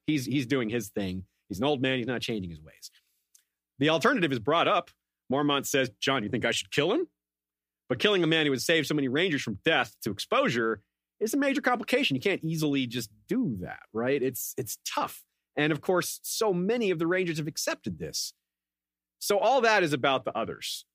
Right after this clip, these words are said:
uh, meaning Crasher's attitude. I'm not referring to the incest when I talk, talk about his attitudes. That's just not normal. They, we don't see that elsewhere in the North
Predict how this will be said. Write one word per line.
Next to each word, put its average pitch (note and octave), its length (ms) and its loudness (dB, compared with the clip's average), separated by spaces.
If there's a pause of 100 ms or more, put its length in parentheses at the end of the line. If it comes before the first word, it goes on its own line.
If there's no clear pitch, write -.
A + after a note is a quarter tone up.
uh, A#2 400 2
meaning A#2+ 640 0 (600)
Crasher's C3 320 2
attitude. A#2+ 560 -2 (220)
I'm B2+ 500 2
not E3+ 220 4
referring D3 420 0
to A#2 80 -4
the B2+ 160 -2
incest B2 480 -2
when A#2 100 -2
I G#2+ 120 0
talk, A2 260 -2 (340)
talk A2 180 0
about G2+ 180 -2
his F#2+ 80 -4
attitudes. F2 500 -6
That's F#3+ 240 2
just C3 220 -2
not B2+ 180 0
normal. A2+ 320 -2
They, B2 160 0
we C#3 160 0
don't D3+ 120 -2
see E3+ 160 0
that B2 220 2
elsewhere A2+ 420 -2
in G2 100 -4
the G2 60 -4
North G2 340 -6